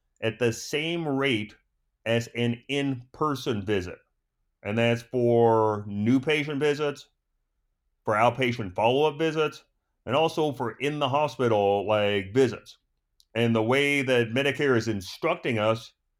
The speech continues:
to code those out is to code them out just as you would an in-person visit,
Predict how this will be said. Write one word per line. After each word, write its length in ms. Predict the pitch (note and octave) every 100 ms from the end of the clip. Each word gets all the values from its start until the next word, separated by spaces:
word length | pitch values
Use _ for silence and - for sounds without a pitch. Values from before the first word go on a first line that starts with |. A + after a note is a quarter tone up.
| _ _ _
to 160 | A#2+
code 400 | - - D3+ C#3+
those 280 | B2+ A#2 G#2+ -
out 400 | D3 D3 G#2 A2 _ _ _ _ -
is 140 | G#2+
to 100 | A#2
code 240 | F2+ C3
them 120 | C#3 C3
out 360 | D3+ C3+ G2
just 320 | F#2+ B2 B2+
as 240 | C3+ B2 B2
you 100 | A#2+
would 460 | A#2 C3+ C3 B2 -
an 180 | A#2 A#2
in-person 680 | B2+ B2 A#2 B2 A#2 A#2 G2
visit, 300 | A2+ G2 F#2+